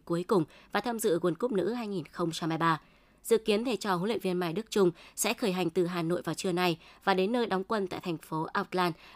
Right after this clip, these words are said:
vào trưa mai, ngày mùng sáu tháng bảy. Theo lịch thi đấu World Cup nữ hai nghìn không trăm hai mươi ba, đội tuyển nữ Việt Nam sẽ ra quân tại bảng E, gặp đương kim vô địch Mỹ vào lúc tám giờ ngày hai mươi hai tháng bảy theo giờ Hà Nội. Sau đó, đội tuyển nữ Việt Nam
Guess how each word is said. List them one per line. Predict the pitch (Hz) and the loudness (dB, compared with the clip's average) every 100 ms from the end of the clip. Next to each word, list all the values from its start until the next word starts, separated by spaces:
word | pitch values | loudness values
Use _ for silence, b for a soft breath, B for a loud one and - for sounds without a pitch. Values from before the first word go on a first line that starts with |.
| - | -4
vào | 196 | -2
trưa | 175 233 | 0 0
mai, | 214 202 185 | 0 0 0
ngày | 160 | -2
mùng | 147 | -4
sáu | - 151 | -6 -6
tháng | 165 | -2
bảy. | 190 160 b b b b - | 0 0 b b b b -2
Theo | 277 | 2
lịch | 226 | 2
thi | 220 | 2
đấu | 196 180 | 2 2
World | 202 | 2
Cup | 185 254 | 2 0
nữ | 220 214 | 0 0
hai | 254 220 | -2 -2
nghìn | 202 151 | -2 -2
không | - 190 | -2 0
trăm | 170 180 | 0 -2
hai | 170 | 2
mươi | |
ba, | 175 170 B B B | 2 2 B B B
đội | 196 | 0
tuyển | 196 175 | 2 2
nữ | 202 | 2
Việt | 220 | 0
Nam | 180 190 | 0 0
sẽ | 180 190 | -2 -4
ra | 214 | -6
quân | - 202 | -4 -2
tại | 175 - | -2 -2
bảng | 185 156 | -2 -2
E, | 180 180 170 B - | 0 0 -2 B -4
gặp | 208 208 | 0 0
đương | 226 | -2
kim | 240 | -4
vô | 202 | -2
địch | 190 - | -2 0
Mỹ | 165 170 277 b b | 0 2 0 b b
vào | - 185 | 0 2
lúc | 202 - | 2 0
tám | 170 185 | -2 0
giờ | 220 190 | 0 0
ngày | 165 | 0
hai | 165 185 | -2 -4
mươi | |
hai | 190 | -4
tháng | 180 165 | -4 -4
bảy | 202 165 | -4 -4
theo | 180 | -4
giờ | 175 | -4
Hà | 165 | -2
Nội. | 156 160 359 b b b b | 0 0 0 b b b b
Sau | - 208 | 0 2
đó, | 180 180 | 4 4
đội | 202 | 2
tuyển | 185 160 | 0 0
nữ | 170 | 0
Việt | 208 170 | -2 0
Nam | 180 | 0